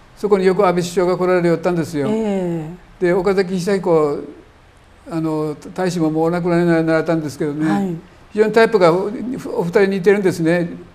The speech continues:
Speaker 2: 安倍首相とですか？
Speaker 1: 安倍首相とセン-
Speaker 2: そうですか。
Speaker 1: センスが良くてね、
Speaker 2: はい。
Speaker 1: あの、<laughs> 気さくでですね、
Speaker 2: はい。
Speaker 1: で、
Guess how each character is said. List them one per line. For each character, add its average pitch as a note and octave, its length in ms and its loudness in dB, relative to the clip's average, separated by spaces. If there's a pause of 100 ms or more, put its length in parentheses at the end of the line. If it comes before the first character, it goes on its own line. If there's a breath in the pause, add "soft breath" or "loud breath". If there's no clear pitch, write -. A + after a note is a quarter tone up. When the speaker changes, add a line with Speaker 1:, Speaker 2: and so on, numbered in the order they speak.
(240)
Speaker 2:
安 G3+ 80 -4
倍 F#3+ 100 -2
首 F#3+ 160 -6
相 F#3 240 -4
と - 20 -8
で - 0 -
す - 0 -
か？ - 60 -6
Speaker 1:
安 E3+ 60 0
倍 E3+ 80 2
首 E3 60 -6
相 E3+ 120 0
と E3+ 100 -4
セ F#3+ 100 -2
ン- - 100 2
Speaker 2:
そ B3 80 0
う B3 60 0
で G#3+ 140 -2
す - 80 -16
か。 G#3+ 60 2
Speaker 1:
セ G3 40 -2
ン - 20 -4
ス F#3 100 2
が F3 80 4
良 E3 120 2
く D3 80 -10
て E3 140 -2
ね、 D#3 340 0
Speaker 2:
は A3 240 0
い。 A3+ 120 -4 (340)
Speaker 1:
あ E3 120 -2
の、 D#3 560 2 (540)
<laughs> - 640 -20
気 - 80 -12
さ F#3 140 2
く F3+ 100 -2
で F3+ 100 4
で D#3+ 160 0
す - 80 -10
ね、 D#3 260 0
Speaker 2:
は G#3 160 0
い。 A#3 80 2
Speaker 1:
で、 F3 40 -6